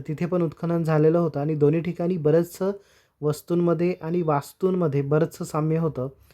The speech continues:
त्यामुळे हडप्पा मोहनजोदडो आपण असं उल्लेख करताना या दोन्हीचा करतो. त्याशिवाय धोलीवरा, लोथल,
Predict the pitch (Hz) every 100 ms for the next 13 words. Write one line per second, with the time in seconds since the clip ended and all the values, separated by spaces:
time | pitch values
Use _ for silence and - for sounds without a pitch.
0 | _ _ _ _ _ 165 160 160 175 175
1 | - 156 160 156 170 160 156 160 156 156
2 | 156 151 139 151 143 190 220 _ - 139
3 | 156 156 151 135 143 143 151 139 139 139
4 | 135 190 - _ _ _ _ 147 123 113
5 | 123 _ _ - 185 196 170 175 131 147
6 | _ _ - 147 160 170 170 175 170 -
7 | 147 143 156 156 170 165